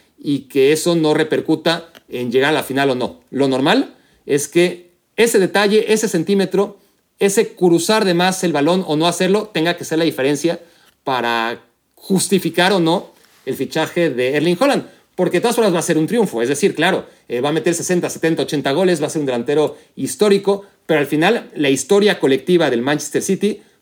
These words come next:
va a ser la misma, ¿no? No llegar a la final de la Champions League, y si llega, pues perderla contra el Milan o contra el Inter. Esas historias ya nos las ha contado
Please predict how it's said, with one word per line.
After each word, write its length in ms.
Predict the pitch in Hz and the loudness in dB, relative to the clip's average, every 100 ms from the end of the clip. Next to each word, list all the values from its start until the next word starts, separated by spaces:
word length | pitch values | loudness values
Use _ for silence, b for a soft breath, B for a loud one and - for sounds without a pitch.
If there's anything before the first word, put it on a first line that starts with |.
| - | -4
va 60 | 151 | -2
a 40 | |
ser 300 | 160 170 - | 0 -2 -2
la 220 | 135 117 | -6 -6
misma, 400 | 131 160 - 90 - | -2 -2 -2 -10 -10
¿no? 280 | 123 170 - - | -6 -4 -6 -2
No 260 | 156 196 | 0 2
llegar 500 | 170 143 151 196 - b b _ | 2 2 2 -2 -6 b b _
a 80 | 123 | -8
la 100 | 120 | -6
final 420 | 131 135 170 151 | -4 -2 0 0
de 60 | |
la 120 | 139 - | -4 -2
Champions 340 | 175 170 175 | -2 0 0
League, 160 | 277 185 | 0 0
y 120 | 165 | -6
si 160 | - 156 | -4 0
llega, 360 | 185 208 - b b _ | 2 2 -2 b b _
pues 180 | 135 - | -6 -2
perderla 580 | 135 143 165 120 - _ | 0 2 0 0 -6 _
contra 260 | - 107 110 | -8 -4 -2
el 80 | 123 | 0
Milan 340 | 151 160 147 B B | 2 0 -4 B B
o 140 | - 117 | -10 -4
contra 240 | 127 127 | -2 2
el 60 | 185 | 2
Inter. 380 | 196 - - _ _ | 2 -2 -10 _ _
Esas 360 | - 156 190 175 | -6 -4 -2 -4
historias 460 | 139 160 175 170 - | -2 2 2 0 -6
ya 200 | 139 151 | -2 -2
nos 160 | 165 139 | -2 -4
las 180 | 131 | -4
ha 80 | 147 | -4
contado 500 | 160 135 135 151 160 | -4 -4 -2 -2 -2